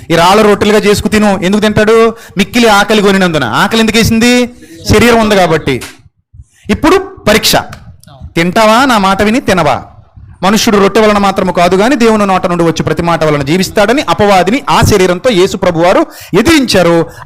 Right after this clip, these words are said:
అది ఆయన గెలుపు అని నేను అంటాను. ఇక రెండోది, నీతిమంతుడు లేడు, ఒక్కడును లేడు, అందరూ పాపము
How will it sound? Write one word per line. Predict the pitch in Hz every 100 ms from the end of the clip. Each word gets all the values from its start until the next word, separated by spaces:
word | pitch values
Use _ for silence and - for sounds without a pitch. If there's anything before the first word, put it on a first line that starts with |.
| 165
అది | 185 254
ఆయన | 262 196 180 196
గెలుపు | 180 185 208 - - - - -
అని | 202
నేను | 214
అంటాను. | 180 180 147 98 - - - _ _ 156
ఇక |
రెండోది, | 165 185 190 117 101 - - -
నీతిమంతుడు | 170 220 226 214 208 165
లేడు, | 147 131
ఒక్కడును | 156 147 240 233 185
లేడు, | 147 127
అందరూ | 135 185 240 262
పాపము | 190 214 208